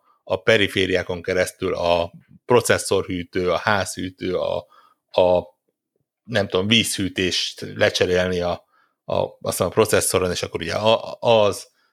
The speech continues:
ö, a monitor mögötti mindenféle kiegészítő, a headset, hogy mi az, fejhallgató,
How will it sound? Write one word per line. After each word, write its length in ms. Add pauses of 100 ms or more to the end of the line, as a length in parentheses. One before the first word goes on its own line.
(100)
ö, 340
a 80
monitor 480
mögötti 600
mindenféle 520
kiegészítő, 600
a 140
headset, 560
hogy 140
mi 80
az, 160
fejhallgató, 720